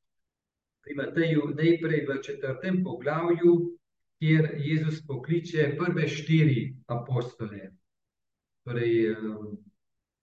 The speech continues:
Simona, Petra, brata Andreja, pa druga dva brata, Jakoba in Janeza. No, in v Matejevem evangeliju je še en, je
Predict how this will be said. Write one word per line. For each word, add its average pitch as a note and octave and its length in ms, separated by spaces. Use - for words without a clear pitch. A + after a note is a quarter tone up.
Simona, D#3+ 800
Petra, D3+ 840
brata A#2 440
Andreja, D3+ 720
pa D#3 80
druga D3+ 340
dva C3+ 160
brata, A#2 440
Jakoba B2 560
in A#2 120
Janeza. G#2 540
No, D#3+ 100
in G3 180
v D#3 120
Matejevem F#3+ 640
evangeliju C3 1040
je C3 180
še F#3+ 260
en, D#3 200
je C#3 160